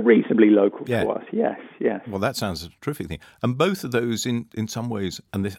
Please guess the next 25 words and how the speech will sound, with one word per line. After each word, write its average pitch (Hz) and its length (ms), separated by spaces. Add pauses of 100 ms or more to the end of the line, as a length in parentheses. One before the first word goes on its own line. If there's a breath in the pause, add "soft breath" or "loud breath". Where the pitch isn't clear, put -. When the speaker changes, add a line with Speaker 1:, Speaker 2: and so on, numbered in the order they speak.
Speaker 2:
I - 60
think 101 180
this 90 140
is 98 100
the 95 80
nice 92 280
thing, 104 160
isn't 110 200
it? 65 160
You 101 220
know, 90 80 (220)
slightly 127 360
unexpected 123 680
hit. - 220 (180)
Speaker 1:
Yeah, 247 400 (120)
I 220 100
think 202 320
so, 127 160
yeah. 139 440
They 175 100
both, 170 280 (200)
uh, 139 280 (140)
are 160 380
for 110 140
us. 95 160